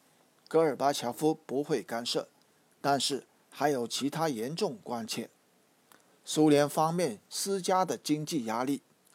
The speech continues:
昂纳克和其他盟国会如何反应，以及戈尔巴乔夫万一倒台，期待波兰人和其他盟国的领导人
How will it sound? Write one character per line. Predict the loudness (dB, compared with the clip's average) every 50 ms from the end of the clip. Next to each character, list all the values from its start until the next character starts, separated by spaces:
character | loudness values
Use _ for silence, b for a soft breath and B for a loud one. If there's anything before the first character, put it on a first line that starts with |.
| _
昂 | -10 -8 -8 -6 -2 0
纳 | 0 0 0
克 | 0 -2 -2 -2 -2 -4 b b b b b
和 | b 2 2 2
其 | 2 2 0 0 0 0
他 | 0 0 -2 -2
盟 | -2 -2 -6 -10 -10 -12
国 | -10 -10 -10 -10 -12 _ _ _
会 | -4 0 0 0 0
如 | 0 0 0 0
何 | 0 0 -2 -4
反 | -4 -4 -8 -12 -12 -10
应， | -8 -8 -8 -8 _ b b b b b b b b b b b
以 | 2 4 4 4 4
及 | 4 2 2 2 2 0 _ _ _ -20 -20 _ _ 2
戈 | 4 4
尔 | 4 4
巴 | 4 2 0 2
乔 | 4 4 4 4
夫 | 4 2 0 -2 -2 -2 -6 _ _ _
万 | 0 0 2 0 0 -2
一 | -4 -6 -6 -8 -10
倒 | -12 -12 -12 -12 -16
台， | -18 -16 -14 -12 -12 -14 -14 _ _ _ _ _ _ _ _ _ _ _ _ _ _ _ _ _ _ _ _ _ _ _ _ _ _ -20 _ _ _ _ _ -20 b b b b b b b b b b b _ _
期 | -10 -2 2 4 4 4
待 | 6 4 4 4 2
波 | -2 2 4 6 6 6
兰 | 4 0 -2 -6
人 | -8 -12 -16 -18 _ -10
和 | -6 -6 -6
其 | -4 -4 -4 -4
他 | -4 -4 -4 -4
盟 | -4 -4 -4 -6 -6
国 | -6 -6 -6 -6
的 | -6 -8
领 | -10 -12 -12 -12
导 | -12 -12 -14
人 | -14 -16 -18